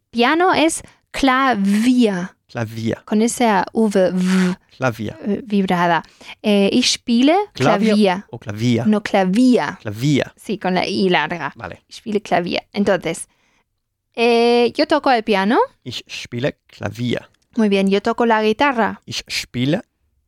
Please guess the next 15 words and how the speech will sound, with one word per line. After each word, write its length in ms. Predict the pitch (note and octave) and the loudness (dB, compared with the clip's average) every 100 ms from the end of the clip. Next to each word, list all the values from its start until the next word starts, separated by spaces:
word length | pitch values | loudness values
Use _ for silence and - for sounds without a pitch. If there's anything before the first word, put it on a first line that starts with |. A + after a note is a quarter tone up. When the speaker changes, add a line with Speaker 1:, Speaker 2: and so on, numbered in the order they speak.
| _ _ - - | _ _ -20 -10
Speaker 2:
eh, 340 | A2 G2 F#2+ A2 | -6 -6 -8 -12
Gitarre. 480 | A#2 D#3 C#3+ G#2 B3 | -6 -2 -2 -4 0
Speaker 1:
Muy 220 | A#3+ C#4 | 2 2
bien, 200 | A#3 F#3+ | 0 -2
ich 140 | - - | -4 -6
spiele 360 | - A#3 A3 G3+ | -2 2 0 0
Gitarre. 680 | G#3 - A#3 A3+ G#3+ E3 - _ _ | -6 -4 -2 0 0 -2 -4 _ _
Yo 180 | G#3+ G#3+ | -2 0
toco 220 | B3+ B3 | 0 0
el 140 | A#3 A3+ | 0 2
vi-, 220 | A3 G3+ G3+ | 0 -2 0
violín. 520 | A3 A3 C4+ A#3 F3+ | 2 4 4 2 0
Speaker 2:
Ich 300 | C3 - - - _ _ | -6 -10 -10 -14 _ _
spiele 520 | - - - C3+ D#3 - _ _ | -10 -10 -6 -4 -4 -6 _ _
Geige. 480 | B2 G#2+ B2+ A2+ G2+ | -10 -2 0 0 -4